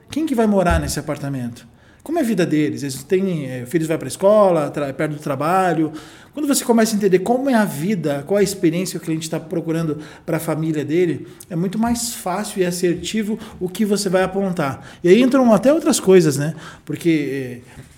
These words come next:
mais técnicas, por exemplo, ah, um corretor hoje seu aqui, deve,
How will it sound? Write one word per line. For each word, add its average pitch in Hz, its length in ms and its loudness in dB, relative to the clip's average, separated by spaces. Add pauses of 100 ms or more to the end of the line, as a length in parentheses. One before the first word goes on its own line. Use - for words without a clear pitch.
(100)
mais 175 260 0
técnicas, 160 540 2
por 170 160 0
exemplo, 151 340 -2
ah, 123 260 -2 (240)
um 151 160 -6
corretor 175 520 2
hoje 185 240 0
seu 175 260 0
aqui, 139 320 -6 (480)
deve, 151 600 -2